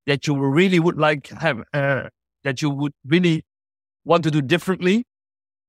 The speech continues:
And probably you're not going to publish the video, but if you do a video of twenty seconds, twenty-five seconds, thirty seconds max,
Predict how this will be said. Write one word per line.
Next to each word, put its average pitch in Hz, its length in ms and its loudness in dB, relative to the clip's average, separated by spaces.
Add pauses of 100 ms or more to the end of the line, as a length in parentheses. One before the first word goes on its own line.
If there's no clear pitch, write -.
(480)
And 143 200 -12
probably 165 240 -2
you're 147 80 -2
not 147 160 -2
going 143 180 -6
to 139 100 -8
publish 160 360 0
the 156 100 -4
video, 170 240 0
but 170 180 2
if 170 140 -10
you 196 60 -8
do 214 100 -4
a 202 60 -2
video 196 220 -2
of 156 100 -10
twenty 156 260 0
seconds, 131 420 -6
twenty-five 165 480 0
seconds, 135 400 -8
thirty 156 200 0
seconds 143 440 -6
max, 180 680 -2